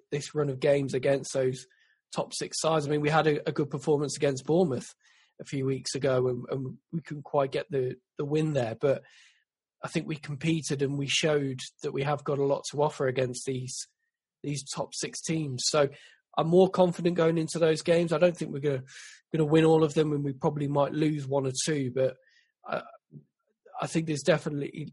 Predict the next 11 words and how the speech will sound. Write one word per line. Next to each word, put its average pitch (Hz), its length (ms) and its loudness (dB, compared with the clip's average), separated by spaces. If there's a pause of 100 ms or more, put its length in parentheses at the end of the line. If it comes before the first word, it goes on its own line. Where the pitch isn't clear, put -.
(140)
definitely 160 460 -2
reasons 143 520 -2
to, 135 200 -6 (140)
to 139 60 -10
be 143 100 -4
more 135 180 0
confident 131 460 -4
going 131 220 0
into 127 240 -4
that 123 200 -6
run. 123 220 -6